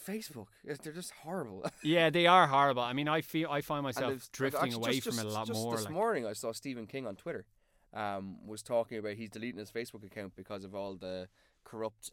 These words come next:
Speaker 1: advertising going on in the American elections and stuff like that.
Speaker 2: Yeah, which is fair enough. I don't, I, I, Face-, it's so funny. Facebook used to be, it used to go Facebook, Instagram, Twitter.
Speaker 1: Mm.
Speaker 2: And now it's Instagram, Twitter, Facebook.
Speaker 1: Yeah.
Speaker 2: Like,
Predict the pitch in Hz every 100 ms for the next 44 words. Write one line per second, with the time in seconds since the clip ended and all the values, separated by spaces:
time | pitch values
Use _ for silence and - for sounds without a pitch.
0 | - 107 107 113 107 98 101 95 104 104
1 | 101 95 92 95 101 98 95 104 - 101
2 | 101 - 90 90 - 90 269 269 208 226
3 | 202 302 233 190 214 214 233 160 - 190
4 | 214 165 180 170 - 151 - 190 - -
5 | - - 214 - 190 160 113 156 180 165
6 | 151 143 - 117 127 120 - 127 147 190
7 | - 165 143 117 - 143 156 - 135 -
8 | - _ 127 113 123 117 107 104 - 107
9 | 92 _ - 117 98 - _ _ - 113
10 | 120 120 117 113 104 - _ _ 123 110
11 | - - - 127 123 110 113 104 101 -
12 | - 120 101 98 _ _ _ _ _ _
13 | - 104 - - _ _ - 113 - _
14 | _ _ 110 107